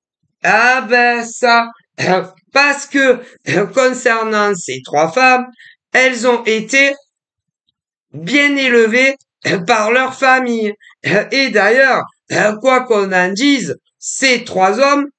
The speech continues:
également ont très bien été élevés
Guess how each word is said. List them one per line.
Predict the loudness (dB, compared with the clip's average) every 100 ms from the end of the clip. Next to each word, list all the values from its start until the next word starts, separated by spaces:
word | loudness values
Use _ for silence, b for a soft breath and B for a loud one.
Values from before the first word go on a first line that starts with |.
| _ _ _
également | -2 0 2 2 0 -2 -2 -2 -2
ont | -4
très | -4 -4 -2
bien | 0 0 -2 -6
été | -8 -6 -4 -4 -4
élevés | -2 0 2 2 2 2 2